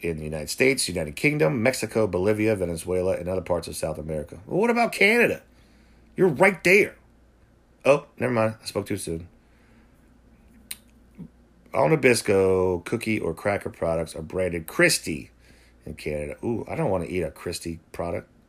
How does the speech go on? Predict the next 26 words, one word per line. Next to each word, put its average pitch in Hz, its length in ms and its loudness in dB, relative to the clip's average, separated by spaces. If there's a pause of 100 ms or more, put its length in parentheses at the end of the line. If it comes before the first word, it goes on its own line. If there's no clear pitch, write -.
(640)
Sorry, 143 260 6
I, - 200 -6 (100)
I 113 40 2
mean, 98 380 4
not 127 220 2
for 113 80 -2
me, 104 240 4
but, 85 240 -2 (260)
I 110 40 -6
mean, 104 100 4
I 139 80 6
knew 147 160 8
this 98 120 2
girl 107 140 0
named 87 160 -4
Christy 90 280 0
years 92 160 0
ago. 78 100 -2
She - 140 -8
was - 80 -8
psycho. 80 520 -4 (1600)
Did 104 120 -8
you 123 60 6
want 147 140 6
a 139 40 4
Christy 160 520 0